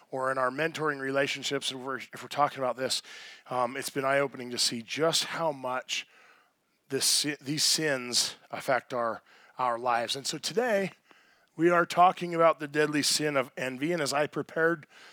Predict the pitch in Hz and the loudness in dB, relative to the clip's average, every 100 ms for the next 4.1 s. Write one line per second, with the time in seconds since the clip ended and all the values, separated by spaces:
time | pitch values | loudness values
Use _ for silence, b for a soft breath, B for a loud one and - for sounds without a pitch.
0 | B - - 151 143 - 135 135 127 135 | B -8 -4 0 2 0 2 2 4 0
1 | 127 - b b b b _ - 131 127 | -2 -8 b b b b _ -4 2 2
2 | 127 131 135 113 143 131 - - 143 135 | 2 0 0 0 2 2 0 -2 2 2
3 | 107 117 120 143 139 - 127 - 151 - | 0 -4 -2 0 0 -4 -8 -6 -8 -6
4 | 139 | -10